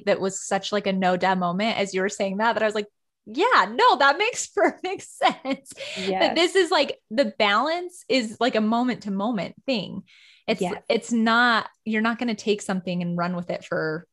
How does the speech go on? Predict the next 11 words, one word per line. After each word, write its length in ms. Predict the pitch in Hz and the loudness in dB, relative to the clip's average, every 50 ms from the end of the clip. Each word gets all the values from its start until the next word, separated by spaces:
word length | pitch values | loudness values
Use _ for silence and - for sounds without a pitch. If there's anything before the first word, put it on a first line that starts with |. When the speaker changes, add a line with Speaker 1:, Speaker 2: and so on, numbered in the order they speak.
| _ _ - | _ _ -4
Speaker 1:
a 40 | 202 | 0
long 200 | 202 196 180 190 | 0 0 0 0
period 220 | - 208 185 185 185 | 0 -2 -2 -2 -2
of 60 | 185 | -4
time. 200 | - - 311 247 | -4 -4 -2 -2
It's 160 | 202 - - - _ - | -2 -2 -6 -10 _ -16
constant 600 | - - - 240 233 233 226 - - 254 208 - | -12 -4 0 0 0 0 0 -4 -6 -6 -6 -4
adjusting. 520 | - 190 - 180 160 170 - - 170 165 170 | -4 -4 -2 -2 -4 -4 -6 -8 -8 -8 -8
It's 160 | 160 - - | -8 -10 -12
constant 440 | - - - 202 208 202 - 202 - 175 | -10 -6 -4 -4 -4 -4 -4 -4 -4 -2
evaluating. 760 | 175 165 165 170 165 175 180 170 - 165 165 165 165 170 | -2 -2 -2 -2 -4 -4 -4 -4 -4 -6 -6 -8 -8 -10